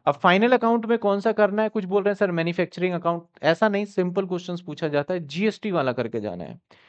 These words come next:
इन्वेंटरी में लीफो, फीफो वेटेज तीनों आ सकता है, तीनों में से कोई एक आ सकता है। डेप्रिसिएशन के अंदर हमारे तीन टॉपिक्स हैं, मैं टॉपिक्स भी लिख रहा हूँ यहाँ पे। सर डेप्रिसिएशन में क्या क्या टॉपिक है? एक तो सिंपल हो गया हमारा,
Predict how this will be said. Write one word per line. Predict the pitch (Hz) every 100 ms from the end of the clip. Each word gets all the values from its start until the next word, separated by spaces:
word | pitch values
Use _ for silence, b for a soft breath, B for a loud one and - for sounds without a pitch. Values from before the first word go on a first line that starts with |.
| b b
इन्वेंटरी | 156 180 208 214 254
में | 240
लीफो, | 196 190 233
फीफो | 226 196 220
वेटेज | 185 180 214 220 -
तीनों | 185 180 226
आ | 214
सकता | 208 196 226
है, | 220
तीनों | 185 180
में | 190
से | 190 190
कोई | 190 175
एक | 151
आ | 135
सकता | 123 110 -
है। | 95 90 - b b b b -
डेप्रिसिएशन | 165 185 220 220 233 240 254
के | 254
अंदर | 220 233
हमारे | 220 196 202 208
तीन | 196 190
टॉपिक्स | 196 - 120 -
हैं, | 143
मैं | 156
टॉपिक्स | 165 151 185 -
भी | 156
लिख | 123
रहा | 117
हूँ | 101
यहाँ | 98 92
पे। | 87 - _ b b b _
सर | 196
डेप्रिसिएशन | 180 170 208 202 208 220
में | 214
क्या | 208 196
क्या | 202
टॉपिक | 196 185 196 208
है? | 196
एक | 190 190
तो | 214
सिंपल | - 180 202 202
हो | 185
गया | 190
हमारा, | 175 165 165